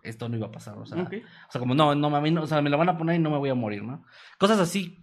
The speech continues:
Speaker 1: sin sentido que él
Speaker 2: Ok,
Speaker 1: decía
Speaker 2: sí,
Speaker 1: y
Speaker 2: sí.
Speaker 1: que, y que era este tipo de, de delirios.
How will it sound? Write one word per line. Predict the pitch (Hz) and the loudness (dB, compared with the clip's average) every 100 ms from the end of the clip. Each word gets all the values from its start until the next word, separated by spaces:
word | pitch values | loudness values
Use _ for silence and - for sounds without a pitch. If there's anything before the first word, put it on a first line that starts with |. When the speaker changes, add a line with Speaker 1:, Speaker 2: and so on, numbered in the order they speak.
| - | -16
Speaker 1:
sin | - 180 | -2 2
sentido | 180 175 190 185 | 2 4 4 4
que | 170 | 2
él | 156 | 2
Speaker 2:
Ok, | |
Speaker 1:
decía | 165 175 180 220 | 2 0 -2 -4
Speaker 2:
sí, | 127 | -8
Speaker 1:
y | |
Speaker 2:
sí. | 127 | -6
Speaker 1:
que, | 127 120 120 107 | -4 -2 -2 -4
y | 123 | -4
que | 127 | -2
era | 127 127 127 - | 0 0 -4 -10
este | 120 123 | -8 -8
tipo | 123 123 | -6 -2
de, | 117 | 0
de | 113 107 | 0 0
delirios. | 107 104 113 110 107 - | -2 -4 -4 -6 -8 -12